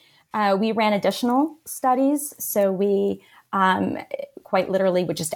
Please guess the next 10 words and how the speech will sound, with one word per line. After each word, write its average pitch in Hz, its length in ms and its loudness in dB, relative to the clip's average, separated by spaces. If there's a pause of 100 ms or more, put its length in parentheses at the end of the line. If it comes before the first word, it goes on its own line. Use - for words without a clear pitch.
ask - 300 -2
them, 311 300 0 (200)
um, 202 300 0
details, 277 600 -2
characteristics 202 800 -2
about - 260 -2
the - 60 -16
person 196 340 -2
they've 190 200 -2
imagined. 220 720 0